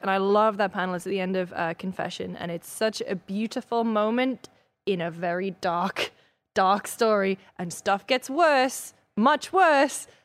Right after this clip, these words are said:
And so I was like, I just kinda want something that's uh, emblematic of just, like, taking a moment of happiness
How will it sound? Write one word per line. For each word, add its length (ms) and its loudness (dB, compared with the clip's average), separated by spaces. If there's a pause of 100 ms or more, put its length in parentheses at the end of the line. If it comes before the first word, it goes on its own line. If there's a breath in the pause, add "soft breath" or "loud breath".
(120)
And 140 -6
so 80 2
I 60 4
was 100 0
like, 200 0
I 40 -6
just 160 -8
kinda 200 -2
want 240 -2
something 320 -4
that's 280 -10 (540)
uh, 500 2 (240)
emblematic 580 0
of 120 0
just, 220 -8
like, 280 -4 (720)
taking 340 -4
a 40 -4
moment 360 -4 (240)
of 100 -10
happiness 460 -10